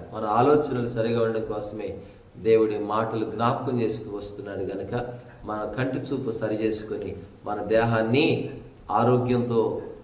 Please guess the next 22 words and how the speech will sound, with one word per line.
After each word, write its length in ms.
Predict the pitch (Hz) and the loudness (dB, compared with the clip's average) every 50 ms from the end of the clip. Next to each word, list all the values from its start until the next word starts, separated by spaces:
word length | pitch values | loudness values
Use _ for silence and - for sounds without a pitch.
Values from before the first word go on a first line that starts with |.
| - - | -6 -2
ఆయుష్తో, 680 | 104 110 117 127 127 127 131 - - - 110 - - - - - - - - | 0 2 4 4 2 2 0 -2 -2 -2 -2 -2 -2 -6 -10 -14 -16 -16 -4
దేవుని 400 | - 113 117 120 123 120 120 117 | -2 4 6 8 8 8 8 6
మహిమ 420 | 110 113 110 110 113 123 143 147 139 | 6 4 4 2 4 4 4 4 2
కొరకు 640 | 123 - 120 113 107 107 - 107 107 98 90 - - - - - - - - - | 2 2 0 0 0 0 -2 -2 -4 -4 -4 -6 -8 -12 -16 -18 -20 -20 -18 -10
మనం 320 | 98 104 107 110 107 101 98 | -6 -4 -4 -2 -4 -4 -2
బ్రతుకుదుము 680 | 104 110 110 107 107 107 107 104 107 107 - 104 104 | -2 0 0 -2 -2 -4 -4 -2 -2 -2 -2 -4 -4
గాక. 680 | 95 101 101 98 98 98 98 98 98 90 85 87 85 - - - - - - - - - - - - | -6 -4 -4 -4 -4 -4 -4 -4 -4 -6 -6 -6 -10 -12 -16 -18 -20 -20 -20 -20 -20 -20 -20 -14 -6
ప్రార్థన. 680 | 120 107 110 117 117 117 131 120 113 104 - - - - | -2 2 2 2 2 4 2 2 2 2 0 -2 -4 -2
పరమ 300 | 107 113 123 131 135 127 | -2 0 2 2 2 2
తండ్రి, 320 | 131 123 113 110 110 113 110 | 2 2 2 2 0 -2 -2
స్తోత్రాలు, 840 | 110 - - 107 107 107 107 - 107 107 104 101 101 110 117 131 - - - - - - - - - - - | -4 -6 -4 -4 -2 -2 -2 -4 -2 -2 -2 0 0 2 0 0 -2 -4 -6 -10 -12 -14 -18 -20 -18 -8 -4
ఉదయకాల 420 | 113 110 123 127 123 131 120 113 110 113 - | 0 2 2 2 2 2 2 2 2 0 -2
సమయంలో 360 | - 113 110 110 110 110 110 107 107 110 107 - - - - - - - - - - - 110 | -2 0 0 2 4 4 4 2 2 0 -4 -6 -8 -10 -14 -16 -18 -20 -20 -20 -14 -8 -4
నీ 100 | 113 117 113 113 113 | -2 0 0 0 2
పిల్లలు 300 | 120 123 131 131 127 123 117 110 | 2 4 4 6 6 6 6 4
నీ 60 | 110 107 107 107 107 | 4 2 2 0 0
మాటలు 380 | 107 113 113 113 120 110 104 98 92 - - - - 107 | 0 0 0 0 0 0 0 0 -2 -4 -6 -8 -2 0
వింటూ 240 | 120 123 123 123 127 120 117 | 0 0 2 2 2 2 2
ఉండగా, 300 | 110 107 110 104 113 123 - - - - - - - - - - - 110 | 2 2 0 0 0 -2 -2 -6 -10 -12 -16 -18 -20 -20 -20 -12 -8 -6
ఈ 40 | 110 110 110 | -4 0 2
మాటల 320 | 113 120 117 117 120 113 107 92 95 | 2 2 2 2 2 2 2 2 2
ద్వారా 280 | 107 113 117 117 113 | 2 2 4 4 4